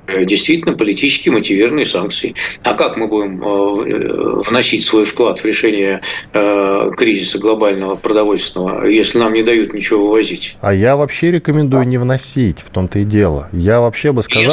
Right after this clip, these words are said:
Speaker 1: этого
Speaker 2: Владимиру
Speaker 1: начал.
Speaker 2: Владимировичу: «Владимир Владимирович, не надо, не надо вносить
Speaker 1: А я с этого,
Speaker 2: вклад».
Speaker 1: а я с этого начал. Я с этого начал. Вы меня просто плохо слушаете сегодня.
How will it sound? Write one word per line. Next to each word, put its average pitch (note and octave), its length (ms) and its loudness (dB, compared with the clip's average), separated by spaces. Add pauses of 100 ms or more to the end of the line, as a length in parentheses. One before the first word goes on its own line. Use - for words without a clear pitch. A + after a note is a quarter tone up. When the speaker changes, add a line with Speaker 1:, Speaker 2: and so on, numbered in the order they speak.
Speaker 1:
этого - 40 4
Speaker 2:
Владимиру C3+ 260 0
Speaker 1:
начал. A#2+ 100 -2
Speaker 2:
Владимировичу: B2 420 -2
«Владимир C3 300 0
Владимирович, C#3 420 -2
не B2+ 220 0
надо, C#3 520 0
не F#2 140 -4
надо A#2+ 320 2
вносить G#2 360 -2
Speaker 1:
А A2 40 0
я D#3+ 120 0
с - 140 -2
этого, F3 80 2 (360)
Speaker 2:
вклад». - 40 -16 (1080)
Speaker 1:
а F3 180 0
я E3+ 200 2
с - 120 -2
этого C#3+ 300 0
начал. D#3 460 -2 (1120)
Я B2 100 2
с C3 100 0
этого F3 220 0
начал. C#3 320 -2 (240)
Вы C#3 120 4
меня D#3+ 140 2
просто E3+ 300 -2
плохо F#3 240 0
слушаете - 320 -2
сегодня. G2+ 420 0